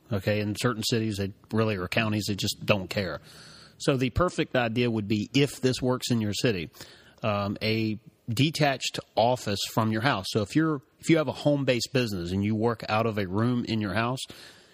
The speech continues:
you probably have found that it's, you know, if you have kids, it's hard to work in the office. It's hard to separate your personal life from work because,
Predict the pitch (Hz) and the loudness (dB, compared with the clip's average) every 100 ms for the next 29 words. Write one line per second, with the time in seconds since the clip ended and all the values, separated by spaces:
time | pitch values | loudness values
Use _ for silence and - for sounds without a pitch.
0 | - _ - - 107 - 135 139 170 165 | -20 _ -10 -4 -4 0 2 2 2 0
1 | 156 123 123 117 - 117 117 117 98 90 | 0 0 0 0 0 2 0 0 -2 -4
2 | - 98 90 - - 104 92 - 95 113 | -2 -4 -2 -6 -2 -2 -2 -2 -2 -2
3 | - 143 135 131 131 117 - - - - | 0 2 2 0 -2 -4 -10 -12 -20 -20
4 | - - _ 101 - 107 120 127 131 127 | -20 -20 _ -6 0 2 2 2 0 2
5 | 139 123 113 117 120 113 - - 95 127 | 0 0 0 0 0 -2 -2 -4 0 0
6 | 123 113 - 123 - 117 107 - 98 90 | 0 0 0 0 0 0 0 -2 -6 0
7 | 139 139 139 123 113 110 - 101 101 113 | 2 2 0 0 0 -2 -2 0 2 2
8 | 113 - 104 110 101 | 0 -4 0 0 0